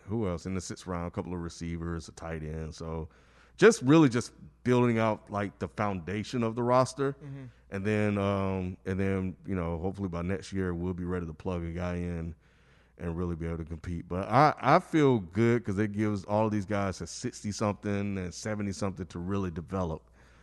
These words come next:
Speaker 1: And I really get a chance to work on, like, my offensive and defensive strategies throughout the season. And then plug that guy in there, man, and see what happens.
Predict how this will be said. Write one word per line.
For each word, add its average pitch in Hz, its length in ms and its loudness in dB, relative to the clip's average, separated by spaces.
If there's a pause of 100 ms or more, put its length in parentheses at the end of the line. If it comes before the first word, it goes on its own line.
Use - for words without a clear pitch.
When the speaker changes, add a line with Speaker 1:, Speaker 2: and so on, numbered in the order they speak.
(240)
Speaker 1:
And 90 120 -4
I - 20 -2
really 104 260 4
get 110 120 4
a 101 40 0
chance 101 340 0
to 95 100 -4
work 95 280 0
on, 92 140 2
like, 87 320 -2
my 82 160 -4
offensive 92 500 0
and 78 120 -8
defensive 90 420 -4
strategies 92 680 -4
throughout 95 340 -4
the 82 80 -16
season. 117 480 -2 (560)
And 98 140 -2
then 139 480 6 (760)
plug 135 300 6
that 131 160 2
guy 135 220 6
in - 100 4
there, 135 120 6
man, 123 260 4
and 120 120 0
see 143 100 -8
what 131 180 0
happens. 117 500 -4